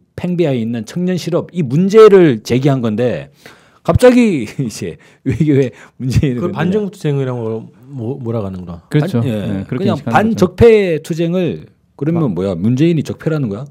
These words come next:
Speaker 1: 아유,
Speaker 3: 음.
Speaker 1: 이상한, 이상한 논리가 돼버려.
Speaker 2: 그러니까 반정부 투쟁이 아니라 반적폐 투쟁이고.
Speaker 3: 그렇죠.
Speaker 1: 그죠?
Speaker 2: 어.
Speaker 1: 예.
Speaker 2: 이 문제가 사회적으로 아주 심각한 문제고 중요한 문제고,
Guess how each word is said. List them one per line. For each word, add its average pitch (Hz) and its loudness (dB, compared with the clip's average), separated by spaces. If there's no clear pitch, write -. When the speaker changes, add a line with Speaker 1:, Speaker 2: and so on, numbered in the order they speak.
Speaker 1:
아유, 92 -14
Speaker 3:
음. 104 -12
Speaker 1:
이상한, 143 -8
이상한 165 -4
논리가 87 -6
돼버려. 80 -16
Speaker 2:
그러니까 165 0
반정부 196 6
투쟁이 170 2
아니라 147 4
반적폐 147 0
투쟁이고. 107 -6
Speaker 3:
그렇죠. 120 -2
Speaker 1:
그죠? 92 0
Speaker 2:
어. 92 -12
Speaker 1:
예. 87 -10
Speaker 2:
이 170 0
문제가 208 6
사회적으로 185 -2
아주 127 -4
심각한 214 -4
문제고 123 -4
중요한 139 -4
문제고, 110 -6